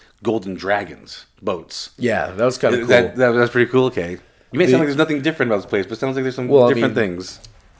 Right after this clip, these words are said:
Speaker 2: what the difference in this place is
Speaker 1: Presentation.
Speaker 2: the presentation of when they bring you up the meat, and then the,
Speaker 1: The
Speaker 2: uh,
Speaker 1: safety of <laughs> keeping it refrigerated.
Speaker 2: there is a couple different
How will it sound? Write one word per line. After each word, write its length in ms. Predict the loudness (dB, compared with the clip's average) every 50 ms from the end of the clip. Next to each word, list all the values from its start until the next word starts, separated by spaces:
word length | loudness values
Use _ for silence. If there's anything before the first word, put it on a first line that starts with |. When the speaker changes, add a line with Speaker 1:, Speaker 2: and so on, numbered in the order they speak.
| _ _ _ _ _ _ _ _ _ _ _ _ _ _ _ _ -6
Speaker 2:
what 380 | 2 2 2 2 2 -6 -12 -14
the 60 | -12
difference 800 | -8 -4 -4 -4 -2 0 -2 -2 -2 -2 -6 -6 -8 -10 -14 _ _ _ _ _ _ _ -2
in 200 | -2 0 0 0
this 220 | -2 -2 -2 -4
place 300 | -6 -6 -6 -4 -4 -2
is 140 | -4 -2 -2
Speaker 1:
Presentation. 600 | -4 -6 -6 -6 -6 -6 -6 -8 -14 -16 -20 -20 _ _ -16
Speaker 2:
the 80 | -16
presentation 640 | -8 -2 -2 -2 -2 -4 -6 -4 -4 -4 -4 -4 -6
of 300 | -6 -8 -8 -14 -18 -14
when 140 | -12 -8 -8
they 60 | -8 -6
bring 180 | -6 -6 -6
you 240 | -4 -6 -4 -2 -4
up 200 | -4 -4 -6 -14
the 60 | -14
meat, 320 | -12 -10 -10 -10 -12 -14 _ _ _ -12 -12
and 180 | -10 -10 -8
then 260 | -10 -10 -10 -12 -10
the, 100 | -10 -6
Speaker 1:
The 120 | -4 -2 0
Speaker 2:
uh, 20 |
Speaker 1:
safety 440 | 2 2 2 2 0 -4 -4 -4 -4
of 240 | -6 -6 -8 -14 -16 -14
<laughs> 40 | -10
keeping 320 | -8 -6 -4 -4 -4 -4
it 60 | -6
refrigerated. 680 | -6 -8 -6 0 0 0 0 0 -4 -4 -4 -4 2 4
Speaker 2:
there 180 | 6 6 6
is 140 | 4 4 2
a 60 | -2
couple 300 | 0 0 0 2 2 2
different 440 | 2 2 0 0 0 -2 -6 -6